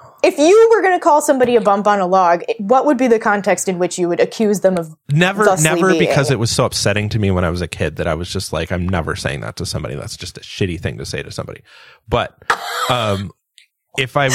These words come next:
Speaker 2: were forced to do that, um, I guess I would, I mean, now that we've had this conversation, I obviously would use it more in the terms of, like,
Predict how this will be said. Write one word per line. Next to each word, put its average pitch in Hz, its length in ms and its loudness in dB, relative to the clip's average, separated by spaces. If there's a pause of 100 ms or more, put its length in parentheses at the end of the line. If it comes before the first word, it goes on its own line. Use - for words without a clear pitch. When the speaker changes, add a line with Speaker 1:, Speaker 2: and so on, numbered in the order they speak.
Speaker 2:
were 139 200 4
forced 127 500 -2
to 113 80 -2
do 135 280 0
that, 90 400 -2 (180)
um, 95 560 -2 (320)
I 104 120 0
guess 120 460 -4 (100)
I 107 180 0
would, 101 500 -2 (1400)
I 117 60 0
mean, 117 240 0
now 110 400 0
that 92 100 0
we've 104 120 0
had 101 120 0
this 95 140 -2
conversation, 95 560 -2
I 87 160 0
obviously 90 480 -2
would 82 260 -6
use 85 180 -4
it - 140 -6
more 87 200 -4
in 82 80 -6
the 90 80 -6
terms 87 320 -8
of, 80 200 -8
like, 76 360 -6